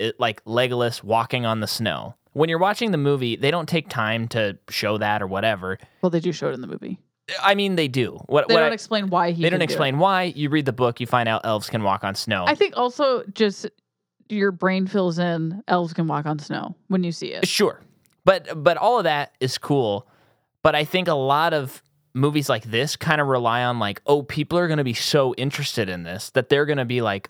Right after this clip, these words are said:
Speaker 1: 'Oh, I wanna research more about this, and then I'll understand all these details.'"
Speaker 2: I guess.
Speaker 1: And it's like, "But,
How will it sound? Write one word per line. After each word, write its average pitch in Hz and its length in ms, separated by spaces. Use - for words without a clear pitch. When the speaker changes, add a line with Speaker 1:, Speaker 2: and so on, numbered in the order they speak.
Speaker 1:
'Oh, 139 500
I 120 120
wanna 131 300
research 107 580
more 113 280
about 98 300
this, 101 180
and 120 260
then 127 140
I'll 110 180
understand 104 600
all 92 120
these 87 220
details.'" 113 680
Speaker 2:
I 175 120
guess. 156 580
Speaker 1:
And 156 120
it's 151 120
like, 147 200
"But, 151 240